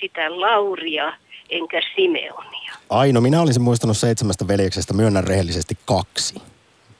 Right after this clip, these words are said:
Speaker 2: Että, että
Speaker 1: Ihan
Speaker 2: täällä menee
Speaker 1: totta.
Speaker 2: vielä huonommin. Että, hei, ää, tässä vaikka sanoinkin, että kaikkea ei tietenkään aivojen pidä muistaa ja,
Speaker 1: Niin.
Speaker 2: ja näin se menee, mutta silti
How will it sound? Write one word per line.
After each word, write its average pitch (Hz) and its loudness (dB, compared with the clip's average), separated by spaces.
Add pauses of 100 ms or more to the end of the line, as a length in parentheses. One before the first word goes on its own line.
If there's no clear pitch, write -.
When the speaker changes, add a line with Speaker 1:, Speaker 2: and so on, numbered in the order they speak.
(140)
Speaker 2:
Että, 90 -4 (520)
että 104 2
Speaker 1:
Ihan 170 2
Speaker 2:
täällä 175 4
menee 113 2
Speaker 1:
totta. 104 -4
Speaker 2:
vielä 110 2 (100)
huonommin. 107 0 (480)
Että, - -4 (440)
hei, 190 2
ää, 156 2 (500)
tässä 160 -2
vaikka 175 -2
sanoinkin, 180 -2
että 110 -4
kaikkea 113 0
ei 101 0
tietenkään 95 0 (100)
aivojen 101 2
pidä 107 2
muistaa 90 0
ja, 92 -4
Speaker 1:
Niin. 214 2
Speaker 2:
ja 113 4
näin 131 4
se 120 0
menee, 143 2
mutta 104 -4
silti 180 0